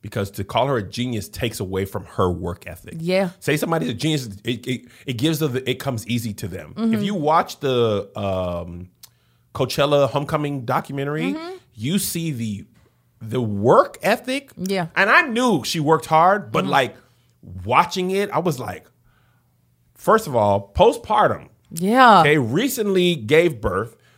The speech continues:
Speaker 1: Uh, I'm a husband of a wife. You know, that, the hormone situation, new mother, all that type of stuff, it takes a while.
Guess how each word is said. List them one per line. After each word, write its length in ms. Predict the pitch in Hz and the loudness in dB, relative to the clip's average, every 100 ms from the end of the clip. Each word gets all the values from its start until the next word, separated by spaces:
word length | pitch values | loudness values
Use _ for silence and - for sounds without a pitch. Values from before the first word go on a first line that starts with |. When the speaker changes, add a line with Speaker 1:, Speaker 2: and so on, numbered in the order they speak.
| _ 101 | _ -6
Speaker 1:
Uh, 220 | 101 127 | -2 -2
I'm 180 | 113 160 | -2 0
a 260 | 156 135 - - | 0 0 -4 -6
husband 340 | 101 120 131 | 0 2 2
of 60 | 127 | 2
a 80 | 120 | 4
wife. 320 | 113 120 139 | 6 6 4
You 80 | 117 | 0
know, 160 | 107 101 | -2 0
that, 280 | 131 92 | -2 -4
the 120 | 101 120 | -8 -8
hormone 400 | 151 185 185 185 | -4 -2 -2 -2
situation, 720 | 185 175 165 185 180 175 143 | -4 -6 -4 -4 -4 -6 -4
new 160 | 165 | -2
mother, 500 | 175 180 180 180 180 | 0 2 4 4 2
all 200 | - 143 | 2 2
that 160 | 175 165 | 2 0
type 140 | 175 | -4
of 60 | 160 | -4
stuff, 160 | 170 156 | -6 -6
it 80 | |
takes 200 | 165 156 | -8 -8
a 40 | 135 | -6
while. 460 | 139 160 123 110 | 0 0 0 -4